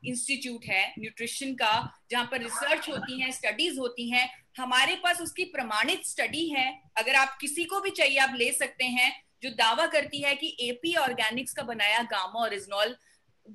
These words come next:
एचडीएल यानी कि अच्छे cholesterol को बढ़ाता है, एलडीएल बुरे cholesterol को कम करता है और triglycerides को भी कम करता है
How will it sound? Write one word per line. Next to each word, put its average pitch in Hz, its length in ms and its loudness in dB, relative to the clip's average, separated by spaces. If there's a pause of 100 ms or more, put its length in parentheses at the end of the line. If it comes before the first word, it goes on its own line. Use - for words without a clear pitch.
(180)
एचडीएल 294 520 2
यानी 254 220 0
कि 285 120 -8
अच्छे - 340 -6
cholesterol 269 520 -4
को 285 120 -4
बढ़ाता 220 420 -2
है, 262 220 2 (120)
एलडीएल 262 460 0
बुरे 214 280 -4
cholesterol 240 500 -4
को 247 320 -4 (240)
कम 339 260 0
करता 254 360 2
है 285 200 2
और 294 100 0
triglycerides 277 1000 0
को 240 80 -8
भी 226 100 -14
कम 202 300 -10
करता 190 280 -4
है 208 360 -2